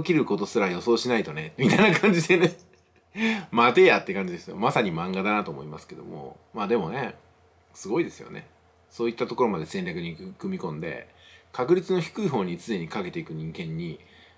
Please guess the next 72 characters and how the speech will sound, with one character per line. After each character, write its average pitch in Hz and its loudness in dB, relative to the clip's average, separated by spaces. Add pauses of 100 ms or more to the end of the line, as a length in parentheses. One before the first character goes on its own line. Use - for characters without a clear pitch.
(140)
心 160 0
理 175 2
戦 165 0
な 143 2
ん 98 -2
て 160 -8
通 - -2
用 170 4
し 165 -4
な 170 -2
い 113 -2
で 87 -6
す - -16
よ - -16
ね。 - -18 (580)
だ 156 -6
っ - -6
て - -6
相 185 4
手 196 4
を 135 6
打 120 0
ち 175 -2
負 196 4
か 214 0
そ 214 6
う - 0
と 104 -2
思 98 0
っ - -4
て、 123 0 (160)
人 - -4
っ - -2
て - -2
い - 4
う 95 0
の 104 -2
は 95 0 (280)
戦 113 -2
略 104 -2
を 98 0
立 98 -6
て 113 -2
る 82 -6
の 78 -8
に、 92 -6 (400)
自 117 0
分 240 -2
が 208 4
破 - 6
滅 247 2
し - -2
て 247 2
も 156 2
い 214 2
い 185 2
と - 2
思 107 -2
っ - -4
て - -8
ね、 95 -6
戦 127 4
略 117 2
を 113 4
立 120 0
て - -14
て - -16
く 165 -12
る 170 -8
人 175 -8
間 160 -8
に、 185 -8